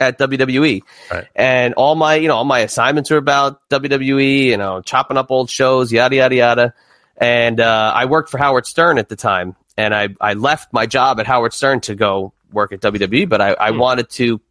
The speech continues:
Speaker 1: pursue other opportunities. So I was just like, "I can't wait anymore." It's, uh, I'm, what am I just gonna wait two months, not look for other jobs that might be, you know,
Speaker 2: <laughs>
Speaker 1: worth my career
Speaker 2: Yeah.
Speaker 1: to get a no.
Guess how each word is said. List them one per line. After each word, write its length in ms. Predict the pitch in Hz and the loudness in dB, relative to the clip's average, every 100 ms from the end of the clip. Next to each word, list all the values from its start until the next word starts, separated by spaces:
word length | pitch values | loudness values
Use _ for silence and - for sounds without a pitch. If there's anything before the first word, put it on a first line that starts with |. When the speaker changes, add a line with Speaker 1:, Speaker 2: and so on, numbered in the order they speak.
| - | -8
Speaker 1:
pursue 400 | 135 - 135 120 | -8 -4 0 0
other 220 | 120 117 | 2 0
opportunities. 600 | 110 104 - 160 117 101 | -2 -4 -2 0 0 -2
So 80 | 110 | 0
I 120 | 101 | 0
was 140 | 123 120 | 0 -2
just 160 | 113 | -4
like, 180 | 113 110 - - - - - | -2 -2 -6 -20 -20 -18 -6
"I 160 | 110 | -4
can't 320 | 123 - 147 131 | -4 -2 0 2
wait 180 | 226 | 0
anymore." 440 | 107 95 98 92 82 | 0 -4 -4 -4 -4
It's, 240 | 95 - | -8 -2
uh, 220 | 127 127 113 | 0 2 0
I'm, 100 | 123 | -2
what 100 | 117 | 0
am 100 | 151 | 0
I 60 | |
just 180 | 160 - | -2 -2
gonna 280 | 156 135 113 _ - _ _ 101 147 165 147 | 0 0 -2 _ -20 _ _ -20 -20 -12 0
wait 280 | 151 165 | 0 0
two 140 | - 196 | 0 2
months, 300 | 175 196 - | 4 2 0
not 220 | 151 160 | 0 0
look 160 | 160 - | -2 0
for 160 | 165 | 0
other 200 | 156 160 | 2 0
jobs 340 | 135 151 165 151 | 2 0 2 0
that 100 | 135 | 0
might 280 | 139 147 139 | 0 -2 0
be, 280 | 143 139 - - | 0 0 -8 -8
you 100 | 135 | 0
know, 200 | 120 110 123 - - | 0 0 -6 -12 -14
Speaker 2:
<laughs> 280 | - 104 135 | -8 -4 0
Speaker 1:
worth 240 | 170 170 | 0 2
my 160 | 165 160 | -2 0
career 540 | 175 156 160 185 202 - _ _ | 0 0 2 0 -2 -10 _ _
Speaker 2:
Yeah. 80 | 98 | -2
Speaker 1:
to 120 | 120 | 0
get 200 | 139 165 | 2 0
a 60 | 139 | 2
no. 440 | 131 135 214 240 | 2 2 2 -2